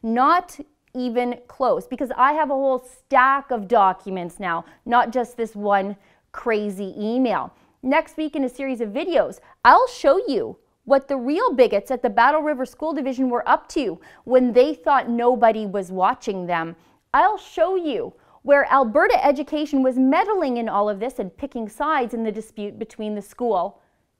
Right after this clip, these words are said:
and the school division. I can show you where the mainstream media was mocking these parents.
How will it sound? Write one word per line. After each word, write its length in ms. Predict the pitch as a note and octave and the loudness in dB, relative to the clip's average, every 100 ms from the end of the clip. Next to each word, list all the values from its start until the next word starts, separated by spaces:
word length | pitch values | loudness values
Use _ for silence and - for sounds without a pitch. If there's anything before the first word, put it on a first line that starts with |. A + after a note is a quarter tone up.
| _ | _
and 160 | B3 B3 | 0 0
the 60 | |
school 280 | A#3+ - F3 | -4 -10 -10
division. 680 | D#3+ F#3 A#3+ C4 A3+ C#3+ C#3+ _ _ _ _ _ _ _ _ | -10 0 2 2 0 -4 -12 _ _ _ _ _ _ _ _
I 140 | A3+ A#3+ | -4 -2
can 160 | C#4+ | -4
show 320 | B3+ - C4 | -6 -4 -4
you 320 | D4+ C4+ D3+ - _ _ _ | -4 -8 -10 -14 _ _ _
where 240 | B3 B3 | 0 2
the 100 | A#3 | 2
mainstream 960 | A#3 A#3+ D4+ F#4+ G4 - - E4 D#4 D4 | -2 -2 -4 -4 -8 -10 -10 -4 0 0
media 540 | D4 D#4+ D4+ D#3+ F3+ _ _ _ | -2 -2 -2 -2 -6 _ _ _
was 240 | C4+ C#4+ | -2 2
mocking 720 | D4 D4 D#4+ A#4 B4 A#3+ D#3+ F#3 _ _ - | 4 6 4 2 -2 -4 -4 -12 _ _ -8
these 320 | A#3 B3+ - | -4 -4 -6
parents. 640 | - A#3+ F#3 D3+ - | -10 -6 -6 -8 -14